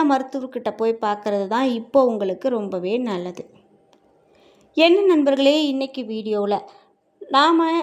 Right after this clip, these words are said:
விருச்சிகம் ராசிக்காரர்களுக்கு சிவன்மலை ஆண்டவன் உத்தரவு பெட்டியில பொருள் மாற்றம் செய்ததற்கு பிறகு என்ன மாதிரியான பலன்களை பெற போறாங்க அப்படிங்கிறத பார்த்து தெரிஞ்சுக்கிட்டோம். இந்த வீடியோ கண்டிப்பா உங்களுக்கு ரொம்ப பயனுள்ளதா இருந்திருக்கும்.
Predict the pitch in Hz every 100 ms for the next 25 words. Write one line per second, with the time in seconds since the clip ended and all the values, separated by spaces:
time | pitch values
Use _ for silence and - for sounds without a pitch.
0 | - 262 285 349 339 302 285 277 240 220
1 | 208 208 214 214 233 - - - 359 381
2 | 427 415 370 320 302 320 339 349 330 330
3 | 302 294 294 285 285 277 269 285 294 262
4 | 254 285 269 247 247 262 254 233 214 214
5 | 220 - 208 - 247 254 269 240 - -
6 | - - 302 339 427 381 339 294 285 277
7 | 277 269 240 247 254 247 247 208 226 233
8 | 233 233 247 262 233 214 202 202 302 302
9 | 240 202 220 208 220 202 233 220 220 -
10 | - - _ 311 311 320 330 330 320 285
11 | 277 285 339 339 311 269 262 269 240 247
12 | 302 302 254 240 226 226 240 233 220 202
13 | 202 202 302 -